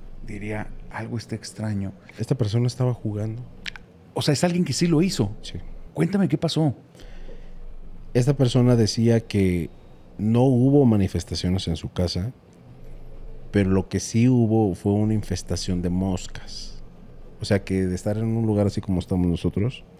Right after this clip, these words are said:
Speaker 1: Aparece.
Speaker 2: que empezaron a aparecer moscas de sabrá Dios dónde,
Speaker 1: Sí.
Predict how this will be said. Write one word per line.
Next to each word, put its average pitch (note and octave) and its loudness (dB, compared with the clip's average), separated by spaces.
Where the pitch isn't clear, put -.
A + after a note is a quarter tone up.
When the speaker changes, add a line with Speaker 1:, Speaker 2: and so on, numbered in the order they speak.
Speaker 1:
Aparece. G2+ -8
Speaker 2:
que G2 2
empezaron G#2 0
a A2 2
aparecer F#2 -2
moscas A2 0
de G2+ 2
sabrá F2+ 2
Dios G2 2
dónde, F#2+ 2
Speaker 1:
Sí. - -14